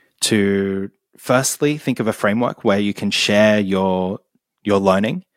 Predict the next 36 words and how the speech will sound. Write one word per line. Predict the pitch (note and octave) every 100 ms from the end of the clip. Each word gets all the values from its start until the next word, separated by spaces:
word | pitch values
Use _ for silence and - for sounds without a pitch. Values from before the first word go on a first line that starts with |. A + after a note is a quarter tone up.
| _ _ _ _
to | - C3 A#2 A2
the | G2+
wider | G2 F#2+ F#2+ G2
world. | F#2+ G2 B2+ -
So | - G2+
whether | G2 G2+ G2
this | F#2 -
is | F#2+ F2
on | - F2
LinkedIn | F2+ G2 - G#2 G2+ G2
or | F2
Medium | F#2+ G2 G2+ G2 F#2+ F#2+ F#2+
or | F2 F2+
Substack | F#2+ - F#2+ - - F2 -
or | F2+
whatever | F#2 G#2+ A2+ G#2+
it | F#2
is, | F#2+ F2 - _ _ _ _ _
think | - D#3+ D3
about | B2+ A2+
how | A2+
you'll | G#2+ G2+
do | G#2 F#2
that | F#2+ - _ _ _ _ _ _ _ _
first | - G2+ E2+ - -
as | G2+ F#2
a, | F#2 F2+ F2+ _ _ _ -
as | G2 G2
a | F2+ F2 F2+ G2+ _
kind | - A2
of | G2
like | F2+ F#2+
a, | E2+ E2+ E2+ G2 - _ _ _ -
a |
folder | - - G#2+ G#2+ F2 D#2+ -
of | - F2+ -